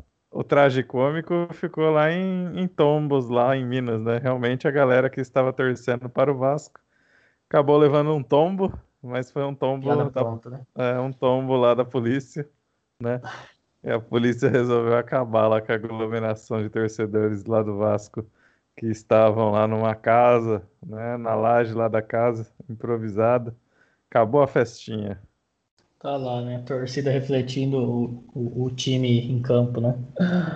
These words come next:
Speaker 1: Pois é, uma decadência.
Speaker 2: Situação. Que situação. Bem
Speaker 1: Pois
Speaker 2: feito.
Speaker 1: é.
Speaker 2: Bem feito a todos que não tiveram consciência aí. E
Speaker 1: É,
Speaker 2: é
Speaker 1: isso
Speaker 2: isso
Speaker 1: aí.
Speaker 2: aí.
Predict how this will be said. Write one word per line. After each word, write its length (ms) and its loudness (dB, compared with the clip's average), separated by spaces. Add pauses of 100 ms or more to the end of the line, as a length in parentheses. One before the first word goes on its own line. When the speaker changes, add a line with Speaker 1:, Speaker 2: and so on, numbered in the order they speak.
(220)
Speaker 1:
Pois 360 -2
é, 240 4
uma 180 0
decadência. 640 2 (240)
Speaker 2:
Situação. 120 -4 (280)
Que 180 -4
situação. 840 -6 (540)
Bem 180 2
Speaker 1:
Pois 100 2
Speaker 2:
feito. 320 0
Speaker 1:
é. 260 -10
Speaker 2:
Bem 80 0
feito 260 0
a 40 2
todos 360 0
que 80 -4
não 80 0
tiveram 280 0
consciência 680 -6
aí. 100 -8 (960)
E 800 6
Speaker 1:
É, 100 8
Speaker 2:
é 40 8
Speaker 1:
isso 80 4
Speaker 2:
isso 80 4
Speaker 1:
aí. 160 8
Speaker 2:
aí. 100 -4